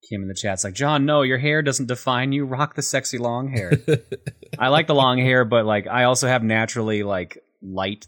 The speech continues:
Speaker 1: thin hair 'cause of my genetics. So it gets to a point when it gets
Speaker 2: Mm.
Speaker 1: too long, it just, it just looks bad everywhere else. So I have to find, I
Speaker 2: Mm.
Speaker 1: need the right balance, honestly.
Speaker 2: It can be too warm too when it gets to be summer up here.
Speaker 1: Also that,
Speaker 2: Depending
Speaker 1: yeah,
Speaker 2: how
Speaker 1: it,
Speaker 2: long this
Speaker 1: and
Speaker 2: lasts.
Speaker 1: today was already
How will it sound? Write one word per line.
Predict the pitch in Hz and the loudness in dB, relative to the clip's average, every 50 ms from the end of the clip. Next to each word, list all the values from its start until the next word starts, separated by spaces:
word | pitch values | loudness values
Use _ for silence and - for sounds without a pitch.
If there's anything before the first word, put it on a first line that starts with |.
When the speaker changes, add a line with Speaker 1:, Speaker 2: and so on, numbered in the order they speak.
| _ _ | _ _
Speaker 1:
thin | - 104 101 104 | -6 -4 -4 -4
hair | 101 95 92 90 92 95 104 113 120 127 - - | -6 -6 -6 -4 -2 -2 -2 -2 -4 -6 -10 -10
'cause | 107 95 | -10 -8
of | 92 | -6
my | 95 92 | -8 -8
genetics. | 85 92 87 87 - 107 110 110 - - - - | -8 -8 -8 -6 -4 -4 -4 -6 -6 -8 -8 -6
So | 104 95 87 85 82 80 - _ _ _ _ _ _ _ _ _ - | -4 -4 -4 -4 -6 -8 -12 _ _ _ _ _ _ _ _ _ -8
it | 95 95 | -4 -2
gets | 110 107 - | -2 0 -2
to | - | -2
a | 113 | -2
point | 113 120 113 | -2 -2 -2
when | 113 | 0
it | 107 | 0
gets | 107 104 104 | 2 2 4
Speaker 2:
Mm. | 98 | 4
Speaker 1:
too | 90 87 117 117 | 2 2 0 2
long, | 120 120 120 127 135 139 127 | 2 2 2 4 2 2 0
it | 107 | -2
just, | 92 101 95 - | -4 -6 -8 -10
it | 90 92 | -12 -10
just | 98 - - | -10 -10 -8
looks | 101 95 - - | -10 -10 -12 -14
bad | 90 90 85 85 87 92 | -14 -14 -10 -8 -8 -8
everywhere | 92 90 92 90 87 87 | -8 -8 -10 -10 -8 -8
else. | 85 85 90 101 - - - - | -8 -8 -10 -10 -10 -12 -12 -14
So | - 80 78 80 85 _ _ _ _ _ _ _ _ _ _ _ _ _ _ _ _ _ _ - - | -14 -16 -16 -18 -20 _ _ _ _ _ _ _ _ _ _ _ _ _ _ _ _ _ _ -6 -2
I | 98 | -2
have | 107 98 | -2 -2
to | - | -4
find, | - - 117 110 104 101 98 | -6 -2 -2 0 0 2 2
I | 101 117 | 2 2
Speaker 2:
Mm. | 123 | 2
Speaker 1:
need | 123 107 | 2 0
the | 104 98 | 0 0
right | 101 101 98 85 | -2 -2 -2 -4
balance, | 80 90 90 92 92 90 82 - - - - | -6 -6 -4 -4 -6 -8 -8 -6 -6 -6 -6
honestly. | 85 82 87 90 90 - - 90 90 90 _ _ _ _ _ _ _ _ _ _ _ _ _ _ _ _ _ _ _ _ _ _ _ _ _ _ _ _ _ _ _ _ _ _ _ _ _ _ | -8 -10 -14 -14 -14 -16 -16 -18 -20 -20 _ _ _ _ _ _ _ _ _ _ _ _ _ _ _ _ _ _ _ _ _ _ _ _ _ _ _ _ _ _ _ _ _ _ _ _ _ _
Speaker 2:
It | - - | -2 0
can | 131 131 | 2 4
be | 139 139 | 4 2
too | 135 - 143 123 | 2 4 2 4
warm | 107 98 95 98 98 92 92 85 | 4 4 2 2 2 2 2 0
too | - - 92 92 90 90 | 0 0 2 2 2 2
when | 90 95 90 90 | 2 2 2 2
it | 90 90 - | 2 2 2
gets | 92 92 - - | 0 -2 -2 -4
to | 90 | -4
be | 85 90 | -2 -2
summer | 85 - - 90 90 90 90 87 | -2 -2 -2 -2 0 0 0 0
up | 90 87 - | -2 -2 -2
here. | 92 95 95 98 | -2 -2 -2 -2
Speaker 1:
Also | - 127 147 160 160 160 165 151 - 151 147 | 0 2 2 2 4 2 2 0 0 0 2
that, | 131 117 104 101 95 | 2 4 4 4 4
Speaker 2:
Depending | 92 110 101 101 104 | 4 4 4 4 4
Speaker 1:
yeah, | 104 101 | 4 4
Speaker 2:
how | 98 95 | 4 2
Speaker 1:
it, | 90 | 2
Speaker 2:
long | 90 90 87 | 0 0 0
this | 87 - | 0 0
Speaker 1:
and | 123 90 | 0 0
Speaker 2:
lasts. | 87 87 87 - - - - - - | 0 -2 -2 -4 -6 -10 -14 -8 -4
Speaker 1:
today | - 139 131 139 170 | 0 2 4 4 4
was | 165 135 117 | 4 4 4
already | 117 117 113 113 110 107 104 98 90 | 4 6 6 6 4 2 0 -2 -4